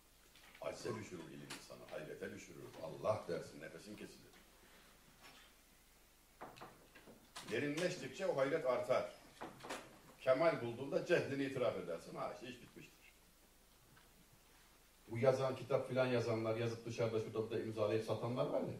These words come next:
mevzuyu anlayamadıklarından. Anlasa susardı. <laughs> "Bir konuda çok çalıştın, henüz anlayamadınsa otur bir makale yaz." diyor. Baktın hala anlayamadın, artık diyor, bir konferans verme zamanı gelmiştir. Yine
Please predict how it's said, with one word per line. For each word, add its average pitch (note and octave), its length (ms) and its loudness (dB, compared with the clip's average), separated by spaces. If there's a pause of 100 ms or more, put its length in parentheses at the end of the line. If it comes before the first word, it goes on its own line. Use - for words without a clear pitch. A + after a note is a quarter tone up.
(140)
mevzuyu C#3 380 4
anlayamadıklarından. C#3 800 0 (1080)
Anlasa B2 360 2
susardı. - 520 0 (120)
<laughs> F3 120 2 (1600)
"Bir D3+ 80 -2
konuda F3 320 4
çok F3+ 220 0
çalıştın, D3 400 0
henüz D#3+ 240 -2
anlayamadınsa C#3+ 720 2
otur C#3 300 -2
bir C#3+ 60 -4
makale B2+ 440 6
yaz." F#2+ 160 4 (140)
diyor. A#2+ 160 -6 (800)
Baktın D#3 360 10
hala F#3 360 10
anlayamadın, C3 600 6
artık C3 460 4
diyor, C#3+ 160 6
bir C#3 80 -4
konferans B2+ 500 6
verme A#2+ 200 4
zamanı A2+ 360 2
gelmiştir. G#2+ 500 0 (840)
Yine E3+ 380 8